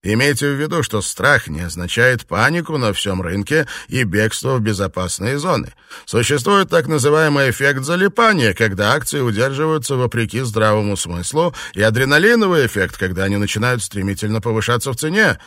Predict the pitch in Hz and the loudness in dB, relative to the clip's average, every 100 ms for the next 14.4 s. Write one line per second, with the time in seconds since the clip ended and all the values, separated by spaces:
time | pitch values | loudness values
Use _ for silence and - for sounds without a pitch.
0 | - - - - 127 139 - 135 156 131 | -18 -16 -14 -4 0 0 2 2 4 2
1 | 151 151 120 117 123 151 156 156 131 139 | 0 0 0 0 4 4 4 0 2 0
2 | 135 123 123 110 107 143 156 156 120 143 | -2 -4 -4 -2 0 2 2 2 0 -2
3 | 143 131 139 135 135 147 120 120 147 151 | 0 0 -2 -4 -2 -2 0 2 2 0
4 | 147 147 127 120 110 135 127 - 120 107 | -2 0 0 0 2 2 2 -2 -2 -2
5 | 127 151 143 131 143 131 120 147 143 160 | -2 -2 -4 -2 -2 -2 -2 -2 -2 -6
6 | 139 123 127 139 139 139 139 151 107 - | -2 0 0 0 -4 0 4 4 2 -4
7 | - - - - 110 92 - 92 85 107 | -14 -20 -8 0 0 0 -6 -6 -4 -4
8 | 123 - 92 90 92 92 92 90 87 92 | -4 -4 -4 -2 -2 -4 -4 -6 -8 -8
9 | 80 - 104 127 143 156 160 117 _ _ | -10 -4 0 2 4 2 2 -2 _ _
10 | _ _ - 101 123 127 123 107 123 127 | _ _ -2 0 0 -2 0 2 2 2
11 | 113 113 113 113 95 92 135 170 160 - | 0 2 4 2 2 0 -2 -4 -6 -12
12 | _ _ - 64 90 175 269 254 196 185 | _ _ -10 -4 0 4 4 4 4 2
13 | 127 147 120 147 131 131 131 117 - 107 | 4 2 2 0 0 -2 0 -2 -2 -4
14 | 147 135 170 175 | -4 -4 -2 -2